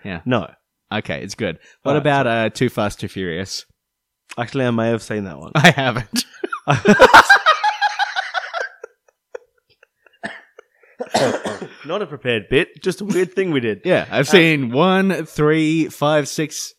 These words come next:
Speaker 1: seven, and eight.
Speaker 2: I've seen, I, uh, I know that I've seen one of them, and it was probably, wait, hang on, is Too Fast, Too Furious, was that the one that was actually number two?
Speaker 1: Yes.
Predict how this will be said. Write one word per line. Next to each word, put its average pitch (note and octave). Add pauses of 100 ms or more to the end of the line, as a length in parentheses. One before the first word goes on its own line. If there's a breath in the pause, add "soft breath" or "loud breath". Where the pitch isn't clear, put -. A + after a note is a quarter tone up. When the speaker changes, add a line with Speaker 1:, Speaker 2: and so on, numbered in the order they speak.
(140)
Speaker 1:
seven, D3
and B2+
eight. - (340)
Speaker 2:
I've D3+
seen, E3+ (100)
I, C3+
uh, C3 (340)
I B2
know C#3+
that E3
I've D#3+
seen B2+
one A#2
of A2+
them, F#2+ (120)
and B2+
it A#2
was A#2+ (100)
probably, A#2 (640)
wait, C#3
hang C3+
on, A#2+
is B2+
Too E3
Fast, D3+
Too C#3
Furious, B2
was A#2+
that C#3
the D3
one D3+
that D3+
was C3
actually B2
number A2+ (140)
two? B2 (140)
Speaker 1:
Yes. -